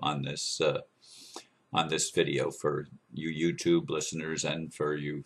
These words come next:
Facebook watchers. Anyway. <laughs> Uh, somebody wrote in a comment on yesterday's video, "Get back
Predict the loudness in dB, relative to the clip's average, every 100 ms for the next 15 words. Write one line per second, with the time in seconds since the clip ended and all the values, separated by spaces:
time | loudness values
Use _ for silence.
0 | 0 0 -2 -6 -4 -2 -2 -4 -10 -10
1 | -12 -16 -20 -20 -20 -20 _ _ _ _
2 | _ _ _ 12 12 12 10 4 -6 -14
3 | -14 -14 -14 -16 -20 -20 _ _ _ -20
4 | -20 _ _ _ -6 -6 _ -20 _ _
5 | -20 _ _ _ _ _ _ -10 -10 -10
6 | -14 -16 -20 -20 _ _ _ _ 4 10
7 | 12 12 12 8 4 -6 -12 -14 -20 _
8 | _ -20 -20 -20 -20 _ _ _ _ _
9 | _ _ -20 -20 _ -16 0 10 12 12
10 | 12 12 12 12 6 _ _ _ _ _
11 | _ _ _ -16 _ 12 12 12 6 -6
12 | -10 _ 0 4 4 8 10 12 10 6
13 | 4 6 6 6 6 6 6 4 6 6
14 | 6 10 8 10 12 12 12 12